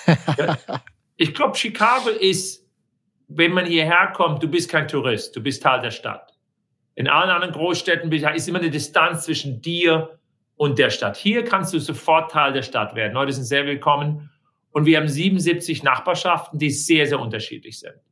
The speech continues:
Das heißt, innerhalb eines Tages kannst du einen, einen Hochkrat-, Ho-, äh, Wolkenkratzer, äh, der Weltklasse ist erleben. Und dann gehst du auf einmal im Süden, hast vielleicht einen Barbecue-Platz, der, der eine kleine Spelunke ist, der unglaublich spannend ist.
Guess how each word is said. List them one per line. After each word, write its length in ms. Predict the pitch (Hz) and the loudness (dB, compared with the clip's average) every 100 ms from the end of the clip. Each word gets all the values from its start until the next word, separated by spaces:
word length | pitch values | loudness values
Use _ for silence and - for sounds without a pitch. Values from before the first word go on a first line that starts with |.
| _ _ _ _ | _ _ _ _
Das 140 | 117 156 | -2 2
heißt, 180 | 160 | 2
innerhalb 260 | 160 156 147 | 2 0 2
eines 260 | 147 160 - | 2 0 2
Tages 340 | 147 156 151 | 2 2 -2
kannst 320 | 147 143 - | -4 -6 0
du 300 | 147 135 - - _ _ | 2 2 0 -16 _ _
einen, 120 | 139 139 | -2 -2
einen 140 | 139 | -2
Hochkrat-, 880 | 131 120 - 208 214 - 180 160 147 | -4 -6 2 4 4 2 0 0 0
Ho-, 200 | 180 151 | -2 0
äh, 320 | 147 135 - | -2 -4 2
Wolkenkratzer, 1000 | 175 202 190 165 165 - 170 160 160 - _ _ _ - | 2 4 0 2 0 2 2 2 0 -12 _ _ _ -2
äh, 140 | 135 | 2
der 180 | 143 131 | 2 4
Weltklasse 580 | 170 185 180 143 143 151 | 2 2 0 2 2 -2
ist 120 | - | -4
erleben. 600 | 135 143 143 143 151 156 - _ _ | -4 -2 -2 0 0 0 -4 _ _
Und 80 | - | -4
dann 80 | 139 | 2
gehst 220 | 156 156 | 2 2
du 60 | 143 | 0
auf 40 | |
einmal 180 | 156 143 | 0 0
im 40 | |
Süden, 480 | 123 170 180 180 160 | -2 -2 -2 -2 0
hast 220 | 151 151 | 2 2
vielleicht 220 | 151 143 131 | 0 0 0
einen 80 | |
Barbecue-Platz, 800 | 147 151 170 165 156 156 151 151 - | 2 2 0 -2 -2 0 0 0 -2
der, 180 | 139 | 0
der 260 | 131 135 135 | 0 0 -2
eine 160 | 131 127 | -2 0
kleine 200 | 135 135 | -2 -2
Spelunke 480 | - 147 156 156 | -4 0 2 2
ist, 180 | 156 143 | 0 -2
der 100 | 147 | -4
unglaublich 320 | 151 147 139 | -2 -2 -2
spannend 360 | - 147 143 139 | -2 0 0 0
ist. 320 | 147 139 - | -2 -2 -10